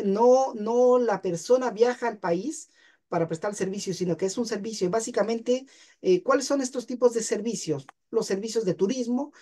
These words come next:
bueno, eh, perdón, eh, eh, por ejemplo, los servicios que se presten a través de, de, de medios tecnológicos, capacitaciones, como esta charla que estamos haciendo.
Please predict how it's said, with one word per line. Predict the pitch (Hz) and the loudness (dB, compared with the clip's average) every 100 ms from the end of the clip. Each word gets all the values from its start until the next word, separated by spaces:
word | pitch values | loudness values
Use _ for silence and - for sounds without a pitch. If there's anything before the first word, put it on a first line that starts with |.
| _ - | _ -2
bueno, | 160 151 | 0 2
eh, | 170 160 160 160 | 4 4 4 2
perdón, | 170 165 143 - _ - | 2 2 0 -10 _ -4
eh, | 170 165 165 165 160 165 | 2 4 6 4 2 -2
eh, | - 175 165 165 | -4 -2 -2 -2
por | 185 | -4
ejemplo, | 165 208 220 | -4 -4 -2
los | 185 175 | -2 -2
servicios | 180 185 208 240 | -4 -6 -10 -12
que | 196 | -10
se | 185 | -12
presten | 185 202 202 214 | -8 -8 -6 -4
a | 180 | -4
través | 180 170 190 190 | 0 2 4 4
de, | 196 180 | 4 4
de, | 185 170 180 | 2 -2 0
de | 170 | -2
medios | 190 196 | -2 -4
tecnológicos, | 175 170 175 156 151 151 151 | -4 -2 2 0 -2 -12 -12
capacitaciones, | - 175 160 190 190 233 196 | -8 -8 -8 -6 -2 -2 -2
como | 165 254 | -4 -4
esta | 247 | -4
charla | 240 247 214 | -2 -2 -2
que | |
estamos | 196 226 | -6 -8
haciendo. | 208 190 151 127 - | -8 -6 -6 -8 -12